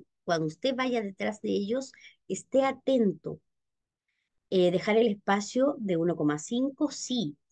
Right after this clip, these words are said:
Y ante la proximidad de un ciclista en la acera, esté preparado para detenerse. Podría ingresar sorpresivamente a la calzada.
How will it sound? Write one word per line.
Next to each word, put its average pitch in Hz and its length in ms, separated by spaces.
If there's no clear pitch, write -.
Y 185 60
ante 185 220
la 170 100
proximidad 196 680
de 262 40
un 285 80
ciclista 220 400
en 233 120
la 196 80
acera, 240 360
esté 247 240
preparado 233 540
para 269 180
detenerse. 302 520
Podría 175 360
ingresar 226 480
sorpresivamente 277 1300
a - 40
la 147 120
calzada. - 520